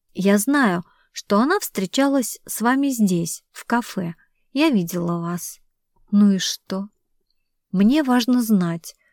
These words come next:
что она вам поручила». «А я не обязан тебе отвечать».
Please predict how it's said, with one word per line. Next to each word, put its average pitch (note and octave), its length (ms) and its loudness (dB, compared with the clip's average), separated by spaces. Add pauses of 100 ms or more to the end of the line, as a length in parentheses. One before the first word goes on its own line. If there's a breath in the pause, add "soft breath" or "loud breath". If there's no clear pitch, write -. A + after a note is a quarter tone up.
(100)
что - 340 -4
она A3 160 0
вам F3+ 240 -2
поручила». F3+ 720 -6 (540)
«А E3+ 160 -6
я F#3+ 180 2
не G3 160 2
обязан A3 540 2
тебе G3+ 260 -4
отвечать». G3 640 -10